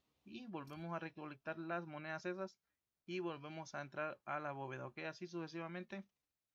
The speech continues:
hasta subir esos niveles que necesitamos, ¿ok? Vamos a darle aquí el código,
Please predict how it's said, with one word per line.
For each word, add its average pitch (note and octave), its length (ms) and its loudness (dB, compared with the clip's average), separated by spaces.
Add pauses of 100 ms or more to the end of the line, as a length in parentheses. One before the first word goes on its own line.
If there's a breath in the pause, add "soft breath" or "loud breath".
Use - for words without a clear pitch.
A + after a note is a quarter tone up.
(680)
hasta E3+ 540 0
subir D3 600 -4 (120)
esos D3+ 560 -4
niveles C#3+ 680 -4
que D3+ 260 -4
necesitamos, C3+ 840 -4
¿ok? C3+ 160 -10 (1800)
Vamos D3 240 -2
a D3+ 40 -2
darle D3+ 140 0
aquí C#3 160 -6
el C#3+ 100 -6
código, G3+ 460 2